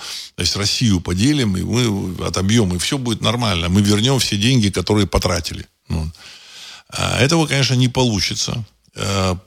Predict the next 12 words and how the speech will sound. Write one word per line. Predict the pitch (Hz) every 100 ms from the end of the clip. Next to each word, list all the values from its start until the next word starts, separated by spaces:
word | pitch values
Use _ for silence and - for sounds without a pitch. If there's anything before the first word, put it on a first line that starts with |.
| -
ну, | 107 113 107 101 127 127
что | 107 160
такое, | 135 113
вот, | 95 90
так | 82
сказать, | 90 80
сис-, | 87 - 98 -
западная | 98 110 98 87 87
система | - 92 - 90 87
управления, | 85 92 107 117 92 78 80 82
нужно | 85 95 85 87
понимать. | 98 110 98 76